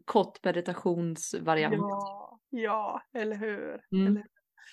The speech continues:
Speaker 2: Ja, nej, men det är en spä-, det är en spännande tid nu. Om vi ska sy ihop säcken lite, så just det där att det är en spännande tid, det händer mycket nya saker.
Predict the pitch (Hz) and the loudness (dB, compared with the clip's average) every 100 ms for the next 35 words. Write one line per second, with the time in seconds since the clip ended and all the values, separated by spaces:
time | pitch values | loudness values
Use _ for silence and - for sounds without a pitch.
0 | - - 214 196 196 196 208 220 220 220 | -20 -10 2 6 8 6 2 0 2 4
1 | 220 - - 208 262 269 - 285 262 247 | 4 2 -4 2 4 4 4 4 4 2
2 | 233 - 302 277 247 196 220 226 214 226 | 0 -2 -4 -2 -4 -2 -2 -2 -4 -4
3 | 214 240 220 226 - 220 - 220 226 220 | -4 0 2 2 0 -2 -2 -2 0 0
4 | 185 - 202 196 - 190 190 185 175 180 | -4 -4 -4 -4 -4 -2 4 6 6 2
5 | 180 - 180 175 160 - 190 185 180 175 | -2 -2 -6 -6 -8 -8 -6 -4 -6 -6
6 | 170 226 208 196 190 185 170 180 175 - | -6 -4 -2 -2 -4 -4 -6 -8 -8 -8
7 | 175 175 165 165 170 160 - 156 156 | -6 -6 -8 -6 -4 -4 -6 -4 -4